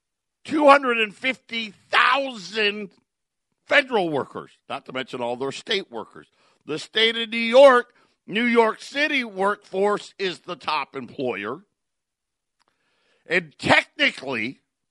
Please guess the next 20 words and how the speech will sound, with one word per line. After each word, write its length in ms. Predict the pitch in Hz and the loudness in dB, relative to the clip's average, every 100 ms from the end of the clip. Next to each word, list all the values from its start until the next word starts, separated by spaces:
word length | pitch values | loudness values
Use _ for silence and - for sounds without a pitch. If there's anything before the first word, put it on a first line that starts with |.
| _ _ _ _ _ _ _ _ - | _ _ _ _ _ _ _ _ -4
the 60 | 160 | -2
largest 920 | 190 190 208 254 311 285 294 262 - | 0 2 6 8 8 6 0 -4 -4
employer 800 | 226 214 - 233 247 240 233 226 | -8 -4 6 8 8 6 4 4
in 280 | 226 226 226 | -2 -4 -4
the 100 | 202 | -6
country. 680 | - - - 302 - - 95 _ _ _ | -6 -6 -2 -2 -4 -12 -12 _ _ _
Matter 440 | - 233 294 262 214 | -8 -2 0 0 0
of 80 | - | 2
fact, 360 | 220 226 - - - _ _ | 4 6 2 -14 -20 _ _
dare 260 | 208 254 277 | 2 6 8
I, 140 | 226 | 6
and 80 | 233 | 4
I 100 | 294 | 4
don't 140 | 269 220 | 2 2
know 140 | 202 | 2
about 280 | 190 180 - | 4 2 2
this 220 | 185 170 | -2 -2
part, 280 | 165 151 147 | 2 2 2
I 240 | 131 156 | -2 -8
mean, 160 | 165 | -8